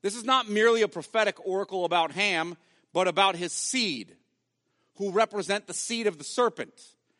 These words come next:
If you remember Genesis three fifteen, the seed of the woman and the seed of the serpent will be in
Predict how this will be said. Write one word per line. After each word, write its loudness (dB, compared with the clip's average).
If -10
you -2
remember 2
Genesis -4
three -4
fifteen, -4
the -8
seed -2
of -2
the -2
woman -2
and -2
the -6
seed -4
of -2
the -8
serpent -6
will -6
be -6
in -8